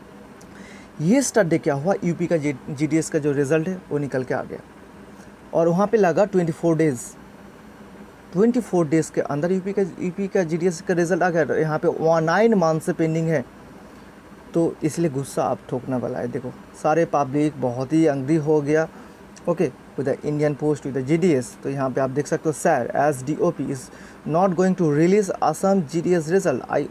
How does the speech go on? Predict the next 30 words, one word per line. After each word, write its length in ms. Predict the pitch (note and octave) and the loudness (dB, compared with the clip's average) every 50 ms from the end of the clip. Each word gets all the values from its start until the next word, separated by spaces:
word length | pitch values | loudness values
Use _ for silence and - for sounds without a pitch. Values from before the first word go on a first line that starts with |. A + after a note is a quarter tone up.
| - - | -4 -2
want 220 | D3 E3 F#3+ G3 F#3 | 0 0 0 0 -2
my 300 | E3 E3 E3 E3 D#3 D3+ - - - | -2 0 0 0 0 -2 -4 -6 -6
application 600 | C3+ B2+ A#2 C#3+ D3+ D3 D3+ C3+ - D#3 C#3+ C3 | -6 -6 -2 -4 -2 -2 -2 -4 -4 -8 -8 -8
fee 280 | - - D#3 C#3 C3 C#3+ | -6 -6 -4 -4 0 0
back, 140 | F#3+ F3 C#3 - - | 0 0 0 -2 -4
obviously।" 460 | D#3 F3 F#3 G#3+ B3+ G3+ - - - - - - - - - - - - - - - - - - - - - - | -4 -2 0 2 0 0 0 -4 -10 -12 -12 -14 -20 -20 -20 -20 -20 -20 -20 -20 -20 -20 -20 -20 -20 -18 -6 0
ये 100 | - G3+ | 2 2
जो, 380 | F#3 F#3+ A#3 A#3+ A#3 G3+ - - - - | 4 4 6 6 6 6 4 0 -4 -8
अ, 400 | - - D#3 F3 F3 F3 F3 F3 | -2 0 2 2 2 2 2 2
ये 220 | E3+ - - F#3+ F3 | 2 2 2 2 4
जो 220 | D#3 G3 G3 F#3+ | 4 4 4 6
मतलब 300 | F#3 F#3 D#3 F3+ F3+ D#3 | 4 2 2 2 0 0
tweet 200 | - E3 E3 D#3 | 2 0 0 0
किया 180 | - - E3 E3+ | 0 0 0 2
ना, 200 | F3 E3+ C#3 C3 - - - - - - - - - | 2 0 -2 -4 -8 -16 -20 -20 -20 -20 -12 -6 -6
ये 80 | D3 | -2
मेरा 160 | C#3+ D3+ D3 D3 | 0 2 0 2
दोस्त 280 | C3 E3 E3+ D#3+ - | 2 2 0 0 0
ने 100 | F#3+ F3+ | -2 -2
एक 60 | D#3+ - - - | -2 -4 -4 0
tweet 220 | F#3+ G3+ G3 - | 2 2 2 0
किया, 200 | - - C#3+ C3+ | -2 -4 -4 -2
ठीक 200 | C3 G3 G3 - | 0 -2 0 0
है, 80 | C#3 A#2+ - - | -4 -6 -4 -8
तो 60 | C#3 | -8
बहुत 400 | B2+ C3 C#3+ A#2+ A#2+ D#3 D#3 - | -6 -6 -6 -4 -2 -2 0 2
ही 40 | F3+ | 0
अच्छा 200 | D#3 D3+ - E3 - | 0 0 -2 -6 -2
tweet 180 | E3 E3+ E3 - - | -2 -2 -2 -4 -4
किया। 140 | - D#3 | -4 -4